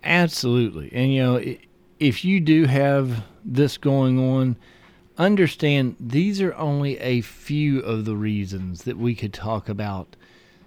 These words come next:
uh, needing to make a change, needing to, uh, consolidate. There are plenty of other reasons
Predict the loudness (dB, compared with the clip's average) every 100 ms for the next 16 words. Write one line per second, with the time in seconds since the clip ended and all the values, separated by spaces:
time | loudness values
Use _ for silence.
0 | _ -6 -2 -2 -2 -2 0 2 2 0
1 | 0 -2 -4 -4 -8 -6 -4 -2 -4 -4
2 | -6 -4 -2 0 -2 -4 -4 -2 0 0
3 | 0 -2 -2 -4 -6 -10 _ _ _ _
4 | _ _ _ _ _ -14 -6 -4 -4 -4
5 | -2 -2 0 0 0 -4 -20 -20 _ _
6 | -2 0 2 -2 -4 -6 -4 -2 -2 -2
7 | -4 -2 -2 -2 0 0 -2 -4 -4 -8
8 | -16